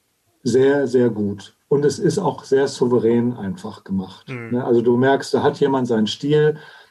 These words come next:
Speaker 1: da wird auch nicht groß, ähm, ähm, etwas eingearbeitet, was verstören könnte, sondern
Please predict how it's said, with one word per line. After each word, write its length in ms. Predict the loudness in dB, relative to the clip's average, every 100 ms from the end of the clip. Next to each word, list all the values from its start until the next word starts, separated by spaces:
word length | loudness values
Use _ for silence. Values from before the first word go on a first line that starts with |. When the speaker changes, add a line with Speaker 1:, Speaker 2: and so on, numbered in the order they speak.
| -4
Speaker 1:
da 120 | 0
wird 160 | 2 0
auch 180 | -2 0
nicht 260 | -2 -2
groß, 460 | 0 2 2 0 -14 _ _ _ -2
ähm, 880 | 2 4 4 0 -2 -10 -12 -12 -14 _ -8
ähm, 1600 | -4 -4 -6 -12 -12 -12 -10 -6 -6 -6 -12 -14 -14 -10 -10 -8
etwas 280 | -4 0 0
eingearbeitet, 840 | 2 2 2 2 2 2 2 0
was 120 | -4 -4
verstören 540 | -8 -2 0 2 2
könnte, 360 | 2 -2 0 0
sondern 400 | 0 -2 -6